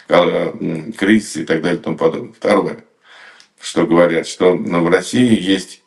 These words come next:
достаточно западных активов, которые, в общем-то, тоже полублокированы. И в любой момент может произойти их блокировка и, естественно, обращение в доход путинского государства.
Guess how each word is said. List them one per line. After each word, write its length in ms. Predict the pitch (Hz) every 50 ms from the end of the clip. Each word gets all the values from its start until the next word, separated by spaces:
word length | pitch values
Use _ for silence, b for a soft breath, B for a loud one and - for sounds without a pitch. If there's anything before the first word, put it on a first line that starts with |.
| b b b b b b b _
достаточно 920 | 117 113 - 104 113 - - - 95 87 82 - 76 73 - - 80 80
западных 500 | 78 87 87 85 - 78 78 73 78 - 82
активов, 540 | 82 80 - - - 82 80 82 - - _ _ _ _ b b b b b b b _
которые, 360 | - 82 82 82 92 92 92
в 80 | 92 -
общем-то, 360 | - - - 87 82 87 90
тоже 500 | - - 104 104 95 87 87 82 78 - - _
полублокированы. 1080 | - 104 107 104 92 85 78 85 85 82 82 - - 80 82 78 76 76 82 82 76 - b b b b b b b
И 60 | -
в 40 | -
любой 300 | 85 98 98 98 104 104
момент 400 | 101 101 98 101 98 87 87 78
может 240 | - 92 90 90 -
произойти 480 | - 87 90 85 85 87 85 - 82 82
их 100 | 80 80
блокировка 720 | 82 85 80 - 95 101 117 135 135 - - 110 110 - B B B B B B B B
и, 200 | - - 87 87
естественно, 520 | - - - - 143 160 - - - 80
обращение 540 | 80 76 80 85 - - 165 80 80 80 80
в 80 | 76 73
доход 360 | 76 - - - 80 80 -
путинского 520 | - 82 82 85 - 78 - - - - 78
государства. 720 | 76 - - - - 117 123 127 - - 98 - -